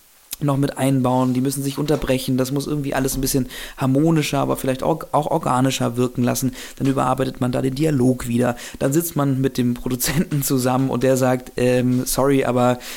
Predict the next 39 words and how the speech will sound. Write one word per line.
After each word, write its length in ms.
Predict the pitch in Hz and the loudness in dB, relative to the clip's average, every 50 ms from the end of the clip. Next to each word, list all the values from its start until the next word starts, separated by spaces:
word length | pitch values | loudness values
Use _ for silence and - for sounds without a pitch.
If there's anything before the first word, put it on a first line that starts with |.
| - - - | -16 -6 0
äh, 180 | - 131 131 135 - | 2 2 2 2 0
nett 320 | 135 127 139 143 - - - | 0 0 0 0 0 -2 -2
gemeint, 420 | 143 127 123 123 131 143 147 139 | 0 0 2 2 2 0 0 0
das 140 | 127 - - | -4 -4 -2
können 180 | 139 135 147 | -4 -2 0
wir 60 | 143 143 | 0 0
aber 180 | 139 131 131 | 0 0 0
so 320 | 123 120 127 127 131 139 - | 0 2 2 2 2 2 2
halt 260 | 123 123 127 123 127 | 0 -2 -2 0 0
wirklich 340 | 139 143 135 - 160 139 131 | -2 -2 0 0 -2 -2 -2
nicht 160 | 135 123 - | -4 -2 0
umsetzen, 480 | 143 139 151 139 127 120 - - 127 120 | 0 0 2 2 0 0 -2 -2 -2 0
weil's 200 | 123 123 120 - | 0 -2 -2 -2
zu 120 | - - | -2 0
aufwendig 480 | 113 131 131 - 127 123 120 - - - | 0 0 0 0 0 0 0 -2 -4 -8
ist." 180 | - - - - - - - - - - | -10 -12 -12 -12 -12 -14 -14 -14 -6 -2
Dann 120 | 131 131 | -2 -2
überarbeitet 540 | 135 127 131 127 113 123 127 135 131 131 - | 0 0 0 0 0 0 -2 -2 -4 -4 -2
man 120 | 127 123 | -2 -2
die 100 | 127 143 | 0 0
Szene 320 | 139 - - 127 127 127 127 | -2 0 2 2 4 4 4
nochmal, 480 | 123 127 123 - 127 123 123 127 120 | 2 0 0 -2 -2 -2 -2 -2 -2
um 140 | - 127 127 | -4 -6 -6
zu 100 | - - | -6 -8
gucken, 300 | 127 - 147 - 147 135 | -6 -6 -4 -2 -2 -2
findet 260 | 127 - 143 147 143 | -2 -2 -2 -4 -4
man 160 | 143 139 135 135 | -4 -4 -4 -4
nicht 140 | 127 - | -4 -6
vielleicht 300 | - 127 131 131 127 - | -6 -4 -4 -4 -4 -4
eine 100 | - - | -6 -4
andere 220 | 127 127 127 127 127 | -2 -2 0 0 0
Location, 600 | 131 135 131 - - 120 123 123 120 - 127 123 | 0 0 -2 -2 -2 -2 -2 -2 -2 -4 -6 -6
kann 160 | - 131 131 | -4 -4 -2
man's 220 | 131 131 131 - | -2 -2 -2 -4
nicht 160 | 139 127 - - | -6 -6 -6 -6
vielleicht 400 | - 135 135 131 131 127 - - | -4 -4 -2 -2 -2 -4 -4 -4
irgendwie 300 | - 131 131 127 135 - | -2 -2 -2 -4 -6 -8
kleiner 420 | - - 135 131 135 131 131 - | -6 -4 -2 0 2 2 0 0
erzählen, 540 | 120 120 - - - 127 127 127 127 127 | -2 -4 -4 -4 -2 -2 0 0 0 -2